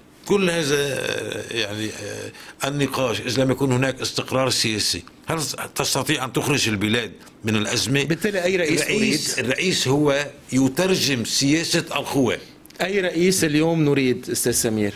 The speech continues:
Speaker 2: شو هو شكل الرئيس؟ يعني رئيس بيحكينا انه هو ما عنده مشكله مع الاصلاح ومع الاي ام اف، بنفس الوقت بالممارسه كان، آه، في علامات استفهام تماً نقول شيء
Speaker 1: يجب
Speaker 2: ثاني.
Speaker 1: أن
Speaker 2: أي مشكلة،
Speaker 1: تنتج،
Speaker 2: أي رئيس
Speaker 1: يجب
Speaker 2: نريد؟
Speaker 1: أن تنتج القوى السياسية عبر الحوار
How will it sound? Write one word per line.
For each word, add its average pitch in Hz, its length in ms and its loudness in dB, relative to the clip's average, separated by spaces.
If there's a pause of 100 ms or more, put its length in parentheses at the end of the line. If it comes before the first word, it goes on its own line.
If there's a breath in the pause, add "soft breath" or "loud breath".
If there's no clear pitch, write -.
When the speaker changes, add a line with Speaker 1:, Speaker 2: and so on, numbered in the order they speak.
(160)
Speaker 2:
شو 190 180 2
هو 190 220 4
شكل 175 260 0
الرئيس؟ 120 600 0 (1040 loud breath)
يعني 131 240 -2
رئيس 185 340 0
بيحكينا 180 520 2
انه 170 120 4
هو 175 340 4
ما 165 120 2
عنده 165 240 2
مشكله 175 260 2
مع 147 120 2
الاصلاح 151 580 0
ومع 131 180 2
الاي 143 300 2
ام 143 120 2
اف، 147 240 0
بنفس 185 320 2
الوقت 175 340 4
بالممارسه 165 600 2
كان، 170 460 2
آه، - 380 -2
في - 160 -2
علامات 175 380 0
استفهام 156 440 0
تماً 135 220 0
نقول 135 200 0
شيء 135 100 2
Speaker 1:
يجب 156 80 -2
Speaker 2:
ثاني. 135 200 0
Speaker 1:
أن 139 60 -6
Speaker 2:
أي 202 160 2
مشكلة، 175 220 2
Speaker 1:
تنتج، 170 160 2
Speaker 2:
أي 175 60 2
رئيس 147 260 2
Speaker 1:
يجب 139 280 0
Speaker 2:
نريد؟ - 60 -2
Speaker 1:
أن 117 220 -6
تنتج 127 380 2
القوى 117 220 0
السياسية 117 720 0
عبر 120 200 -6
الحوار 117 720 0